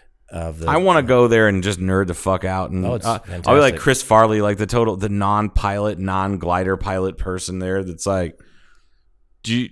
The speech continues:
Speaker 2: you're, do you remember, remember when you worked on Hubble?"
Speaker 1: Right.
Speaker 2: That
Speaker 1: So
Speaker 2: was
Speaker 1: I have
Speaker 2: awesome.
Speaker 1: to figure out, and I'm gonna st-, I'm, I'm gonna really put some effort into it this time, because normally it's like, "Oh, it's a month away. I've gotta fig-," and I can usually come up with something pretty interesting to talk about.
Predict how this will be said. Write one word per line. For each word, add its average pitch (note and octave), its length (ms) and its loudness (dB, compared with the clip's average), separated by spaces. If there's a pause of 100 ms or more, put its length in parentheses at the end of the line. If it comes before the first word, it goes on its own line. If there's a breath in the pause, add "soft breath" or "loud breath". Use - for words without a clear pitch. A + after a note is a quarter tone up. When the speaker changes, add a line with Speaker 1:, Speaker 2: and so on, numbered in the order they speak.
Speaker 2:
you're, A2+ 360 2
do G2 200 -6
you G#2 140 2
remember, G#2 720 2
remember G2 440 0
when G2+ 200 0
you G2 100 2
worked F#2 240 -2
on E2+ 120 0
Hubble?" E2 500 -4 (100)
Speaker 1:
Right. F2 260 -6
Speaker 2:
That - 60 -20 (340 soft breath)
Speaker 1:
So D3 120 0
Speaker 2:
was - 100 -4
Speaker 1:
I D3 220 4
have D#3+ 220 4
Speaker 2:
awesome. D#3+ 40 -4
Speaker 1:
to C#3+ 60 -2
figure C3+ 360 0
out, F#2+ 360 2 (480)
and A2+ 100 -2
I'm B2 60 0
gonna C3+ 100 2
st-, - 180 -8
I'm, B2 120 0
I'm A#2+ 160 -2
gonna A#2 140 2
really C#3+ 180 6
put A#2+ 300 -6
some A2+ 100 -8
effort A#2 240 0
into F2+ 120 -4
it F#2 80 -4
this F2+ 120 -8
time, G2 200 -6
because G2 300 -4 (340 loud breath)
normally C3 300 4
it's A#2+ 140 0
like, A2+ 160 2
"Oh, B2 100 2
it's A#2+ 140 0
a - 20 0
month A#2 240 -2
away. A2+ 180 0
I've G#2+ 120 2
gotta G#2+ 180 0
fig-," A2+ 240 -8
and A2+ 100 -2
I C#3 120 4
can C3+ 100 -2
usually C3 180 -2
come C3 140 -2
up A2+ 60 2
with A2 100 -8
something A#2 160 -4
pretty D#3 240 -2
interesting A#2+ 320 -6
to - 100 -8
talk G2+ 160 -2
about. D2 360 -10